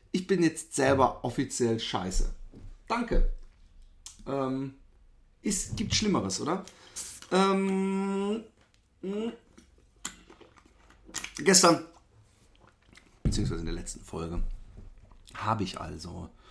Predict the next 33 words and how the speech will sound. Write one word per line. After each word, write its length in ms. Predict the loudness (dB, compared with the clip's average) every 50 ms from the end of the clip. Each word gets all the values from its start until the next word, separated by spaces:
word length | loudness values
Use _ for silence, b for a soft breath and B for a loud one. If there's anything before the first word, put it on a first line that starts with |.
| B B B B B B B B B B B B _ -6
ähm, 540 | -4 -2 -2 -2 0 0 0 0 0 -2 B B B B B B B B _ 2
etwas 320 | 4 6 8 6 6 6
gemacht, 400 | 6 8 8 8 8 6 2 -12 -20 _ _ -20 -20 -20 -20 -20 _ _ -20 -20 -20 -20 -20 -20 -6 0
wo 100 | 2 4
man 240 | 4 4 2 0 -6 -14
völlig 340 | -8 -6 -4 -4 -4 -6 -6
zu 120 | -6 -6
Recht, 420 | -4 -4 -6 -6 -6 -10 -12 -14 -16 -16 -12 -8
ähm, 380 | -6 -4 -4 -4 -4 -6 -6 B B B B B B B B B B B B B B B -12 -10
geteilter 360 | -8 -2 0 2 2 2 -2
Meinung 320 | -6 -6 -8 -8 -8 -8
sein 200 | -8 -10 -10 -8
darf. 180 | -10 -10 -8 -6
Wie 60 | -4
man 160 | 0 0 0
sowieso 320 | 0 0 -2 0 0 0 2
bei 200 | 2 0 2 4
allem 340 | 4 6 6 4 2 0 -2
völlig 360 | 0 2 2 2 0 -2 -6 -12 -12
zu 140 | -4 0 0
Recht 240 | 0 0 -2 -6 -14 -2 2
immer 340 | 4 4 4 4 0 -4 -10 -16 -16
geteilter 340 | -6 -4 -4 -2 -2 -2
Meinung 280 | -4 -2 -2 -2 -2 -2
sein 200 | -2 -2 -4 -4
sollte, 360 | -6 -6 -8 -8 -10 -14 -16 -16 -8
sollen 280 | -2 0 2 2 2
dürfte. 440 | 4 4 4 4 2 -2 -8 -8 -8 -12 B B B B B B B B B B B B -8 -8
Dürfen 220 | -6 -6 -4 -6
sollte, 260 | -6 -4 -6 -6 -6 -8
sollen 200 | -8 -6 -6 -6
dürfte. 320 | -6 -8 -8 -8 -8 -10 B B B B B B 0
Und, 460 | 2 4 4 4 2 0 -6 -10 -8